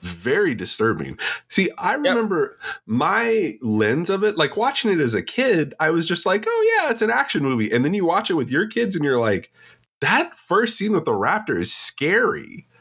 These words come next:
Speaker 2: Yep.
Speaker 1: Like, and they're transported, and the guy gets caught, and it's horrifying. It's like,
Speaker 2: Yep.
Speaker 1: he's, like, screaming, and there's blood, and they're like, "Put it down." And it ends up being this whole thing. So we watched
Speaker 2: Yep.
Speaker 1: Jurassic Park.
Speaker 2: Okay.
Speaker 1: That's one that's like, okay, I think that's good for your teenagers.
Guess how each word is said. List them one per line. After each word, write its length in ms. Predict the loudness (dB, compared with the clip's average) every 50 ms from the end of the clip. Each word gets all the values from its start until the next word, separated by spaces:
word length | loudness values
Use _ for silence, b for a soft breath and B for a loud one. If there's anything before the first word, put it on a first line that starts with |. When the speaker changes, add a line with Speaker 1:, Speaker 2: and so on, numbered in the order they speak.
| b b _ 0
Speaker 2:
Yep. 360 | 0 0 0 -2 -6 -16 _ _ _ _ _
Speaker 1:
Like, 340 | 0 2 2 2 0 -2 -4 -2
and 120 | 0 0 2
they're 80 | 0
transported, 680 | 0 0 0 0 0 0 -2 -2 -2 0 0 2 0
and 80 | 0 -2
the 40 | -2
guy 220 | -2 0 0 0 0
gets 220 | 0 -2 -4 -4
caught, 460 | -10 -10 -4 -2 0 2 2 0 0 0
and 100 | 0 0
it's 120 | 0 -2 -6
horrifying. 1040 | -8 -12 -12 -12 -8 -6 -6 -4 -4 -4 -4 -2 -2 -2 -2 -2 -2 -2 -2 -4 -4
It's 140 | -4 -2 -2
like, 180 | -2 -2 0
Speaker 2:
Yep. 260 | 0 -2 -2 -2 -4 -4
Speaker 1:
he's, 140 | -4 0 0
like, 120 | 0 0 0
screaming, 800 | 0 0 0 0 -2 -2 -4 -2 -2 0 0 0 2 2 2 2
and 100 | 2 2
there's 160 | 0 0 -2
blood, 420 | -4 -2 -2 0 2 2 2 2 0
and 100 | 0 0
they're 120 | 0 0
like, 380 | 0 0 0 0 -2 -4 _ -4
"Put 180 | -2 0 0
it 100 | 0 0
down." 640 | 0 0 2 2 2 0 0 -2 -2 -2 -4 -6 B B B B B B
And 160 | 0 2 2
it 140 | 2 0 -2 -2
ends 220 | 0 0 2 2 2
up 120 | 0 2
being 220 | 2 0 0 0 0
this 140 | -2 0
whole 120 | 0 -2 0
thing. 320 | 0 -2 -2 -2 -6 -8 -4
So 220 | -2 0 0 0
we 220 | 0 -2 -2 0 0
watched 220 | 2 2 2 0 0 -2
Speaker 2:
Yep. 60 | -2
Speaker 1:
Jurassic 260 | -2 -2 -2 -4 -4 -2
Park. 380 | -2 0 0 0 -2 -2 -8 _ _ _ _ _ _ _ _ _ _
Speaker 2:
Okay. 220 | -4 -2 -2 -2 0
Speaker 1:
That's 280 | 0 0 0 -2 -2 -2
one 260 | 0 0 0 2 0
that's 180 | 0 -2 0
like, 280 | 0 0 0 0 2 0
okay, 300 | -2 0 0 0 0 0 0
I 140 | 0 -2 0
think 260 | 0 0 -2 0 0
that's 220 | -2 -2 -2 -4
good 500 | -8 -6 -2 0 2 2 2 0 -2 -6
for 160 | -6 -4 -2
your 140 | 0 0 -2
teenagers. 500 | -2 -2 -2 0 0 0 0 -2 -4 -4